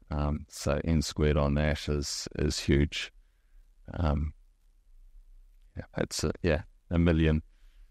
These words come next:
million samples to output, but much lower bandwidths. Um, yeah, so S K A two, ten times more antennas, which means a hundred times more compute we're going to have to do.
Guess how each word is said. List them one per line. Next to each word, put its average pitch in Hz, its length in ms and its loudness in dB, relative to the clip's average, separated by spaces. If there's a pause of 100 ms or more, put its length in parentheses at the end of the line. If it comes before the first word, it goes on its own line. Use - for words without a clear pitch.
(260)
million 82 400 2
samples 76 500 0
to - 140 -4
output, - 500 -4
but - 140 -4 (260)
much - 380 -4
lower 73 360 4 (320)
bandwidths. 73 680 0 (1160)
Um, 76 160 -8 (960)
yeah, - 220 -2
so 73 200 0 (300)
S - 160 2
K 85 300 6
A 82 40 2
two, 98 380 4 (800)
ten 92 240 2
times 87 420 2
more 90 300 2
antennas, 92 680 0
which - 260 -10
means 78 600 0
a - 60 -8
hundred 80 400 2
times 76 420 0
more 76 180 0
compute 73 600 -2
we're 76 100 -4
going 71 240 -2
to - 160 -6
have - 160 -6
to - 80 -2
do. 76 240 -4